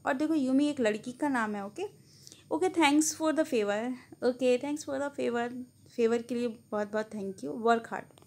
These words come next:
अच्छे मेहनत से काम करो। सिंगन सी, "I couldn't say it to you earlier, but, uh, isn't Yumi's music video recording next Tuesday?" सिंगन सी,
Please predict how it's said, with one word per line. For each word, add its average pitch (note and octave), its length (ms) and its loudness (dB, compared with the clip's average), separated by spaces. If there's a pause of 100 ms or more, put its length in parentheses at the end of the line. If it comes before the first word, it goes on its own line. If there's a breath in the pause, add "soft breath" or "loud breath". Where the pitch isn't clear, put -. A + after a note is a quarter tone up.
(100)
अच्छे A3+ 320 -2
मेहनत A3+ 340 -4
से A3 120 -8
काम E3 240 -14
करो। - 220 -20 (920 soft breath)
सिंगन D#4+ 400 4
सी, F#4 440 0 (120)
"I D#4 120 4 (160)
couldn't C4 280 6
say F4 360 2
it D#4+ 160 -8
to E4 60 0
you D#4+ 240 4
earlier, A3+ 580 0
but, A#3 340 0
uh, A3 380 -4 (440)
isn't F4+ 420 0
Yumi's D#4 600 4 (120)
music C#4+ 420 0
video C4 420 -2
recording A#3+ 560 -2
next F#3+ 340 -8
Tuesday?" C4 400 -2 (1300 loud breath)
सिंगन A#3 320 0
सी, D#4 320 -4